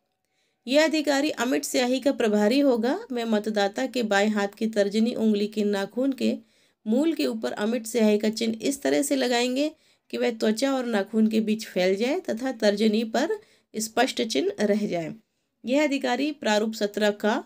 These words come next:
मतदाता रजिस्टर का भी प्रभारी होगा। वह इस रजिस्टर में निर्वाचकों का उचित लेखा रखने का भी उत्तरदायी होगा जिनकी पहचान की जा चुकी है।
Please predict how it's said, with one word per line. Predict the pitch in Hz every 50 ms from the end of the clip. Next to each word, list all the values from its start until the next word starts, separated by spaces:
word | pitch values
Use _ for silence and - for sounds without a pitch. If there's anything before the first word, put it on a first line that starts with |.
| _ - 214
मतदाता | 196 190 - 190 190 185 185 - 190
रजिस्टर | 185 185 175 185 - - - 220 220
का | 220 - 214
भी | 214 233
प्रभारी | 226 220 208 196 196 190 190 190 214
होगा। | 220 214 214 214 208 220 240 311 - _ _ _ _ _ _ - _ _ - 208
वह | 240 269
इस | 320 339 330
रजिस्टर | 294 277 254 254 233 226 - 285 294
में | 302 302 294
निर्वाचकों | 277 254 233 226 220 208 208 202 - - 285 294 311
का | 285 262 233 254 - -
उचित | - 208 220 - 254 220
लेखा | 233 220 202 208 220 233 226
रखने | 220 214 214 214 202 202 196
का | 196 208 208 208
भी | 226 226
उत्तरदायी | 226 220 - 202 202 196 202 196 196 208
होगा | 196 196 196 190 214 240 320
जिनकी | 381 - 254 214 202 208 208
पहचान | 214 202 196 190 - 202 185 190 202
की | 196 - - 233 269
जा | 262 277 254 240
चुकी | 226 - 233 220 226 233 233
है। | 226 269 339